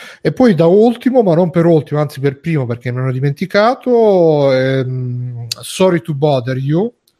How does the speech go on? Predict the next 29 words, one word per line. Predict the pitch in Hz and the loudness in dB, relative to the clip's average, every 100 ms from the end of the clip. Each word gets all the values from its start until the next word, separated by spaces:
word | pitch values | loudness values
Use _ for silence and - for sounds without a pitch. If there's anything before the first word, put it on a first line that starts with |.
| _ | _
che | 175 160 | -4 -2
praticamente | 147 160 208 208 151 143 139 135 135 131 131 127 123 | -2 -2 -2 -2 -2 -2 0 -2 0 0 0 0 -2
ne | 131 | -2
avevo | 147 143 | -2 2
già | 170 | 2
parlato | 180 156 147 | 2 0 0
nel | 143 | -2
canale | 147 147 147 | -2 0 2
audio | 147 143 135 143 | 2 0 0 -2
su | 147 | -4
Telegram, | 143 156 123 120 123 123 | -2 -2 0 -2 -4 -6
è | 135 | -2
la | 143 | 0
versione | 143 151 - 185 165 | 0 -2 -2 -2 0
NIG, | 151 165 147 143 | -2 -4 -6 0
a | 165 165 160 | 0 2 -2
parte | 196 220 220 | 0 -2 -2
che | 139 139 | -4 -4
sembra | 151 147 131 | -4 -4 -2
la | 127 | -2
versione | 131 - 160 | -4 -2 -2
NIG | 143 156 143 139 | 0 -2 -2 -4
di | 123 117 117 117 117 | -2 -2 0 0 0
Fuga | - 143 139 | -2 -2 0
dal | 127 | 0
Call | - 131 | -2 -6
Center, | - 135 117 104 113 | -4 -4 -4 -6 -14
cioè | - 139 123 | -8 -4 -4
c'è | 123 120 120 | -2 -2 -2